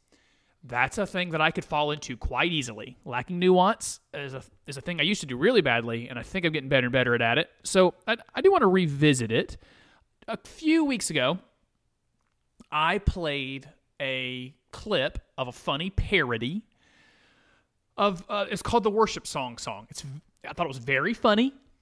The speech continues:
It did a, a parody of modern worship music and copied a lot of the themes or tropes, if you want,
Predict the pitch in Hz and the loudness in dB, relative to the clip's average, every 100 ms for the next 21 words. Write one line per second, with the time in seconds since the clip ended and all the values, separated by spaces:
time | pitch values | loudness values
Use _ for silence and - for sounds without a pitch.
0 | _ _ _ - 160 151 160 151 143 139 | _ _ _ -8 -6 -4 -2 0 -2 -4
1 | _ _ _ - - - 190 208 220 220 | _ _ _ -10 -8 -2 0 2 0 0
2 | 180 180 147 143 151 160 170 160 139 147 | 2 0 0 2 2 4 0 -4 -4 -4
3 | - 147 156 220 240 147 139 - - 151 | -4 -6 0 2 4 2 0 -2 -10 -8
4 | 151 147 143 139 - _ _ - - 180 | -4 -4 -6 -10 -20 _ _ -8 0 2
5 | 190 214 202 175 165 165 156 151 143 - | 2 -2 -2 -2 2 4 4 2 -4 -8
6 | 170 160 160 160 151 147 - - 175 156 | -6 -6 -6 -8 -6 -6 -6 -4 2 2
7 | 156 - - 139 139 135 127 120 127 - | 0 -8 -8 -6 -4 -4 -2 -4 -6 -12